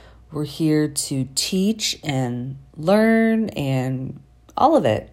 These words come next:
Go through all of the emotions, even the ugly ones that we don't wanna feel. That's part of this existence. But what,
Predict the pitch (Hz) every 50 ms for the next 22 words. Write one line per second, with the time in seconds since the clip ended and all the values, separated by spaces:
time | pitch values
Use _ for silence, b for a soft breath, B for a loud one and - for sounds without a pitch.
0 | - - - - 160 175 190 - 196 - - 151 160 185 196 202 196 196 202 196
1 | 175 160 156 165 180 - - 226 220 220 226 226 226 - - 180 170 202 202 -
2 | - 202 190 202 220 214 220 220 220 220 226 226 - 208 208 220 220 220 214 214
3 | 214 214 208 - 226 226 220 233 - b b b b b b b b b b b
4 | b b _ _ _ _ _ _ _ _ _ _ _ _ _ _ _ _ _ _
5 | _ - - - - - - - - - - 139 - - - - 170 170 170 175
6 | 170 170 170 165 160 160 - - - - - - _ _ - - - 170 170 165
7 | - 165 165 160 - 269 - - - 120 - - - - - - _ _ _ _
8 | b b b b b b b b b b b b b b b b _ - - -
9 | - - _ _ _ _ _ _ _ _ _ _ - 180 170 - - 160 160 175
10 | 165 - - - - -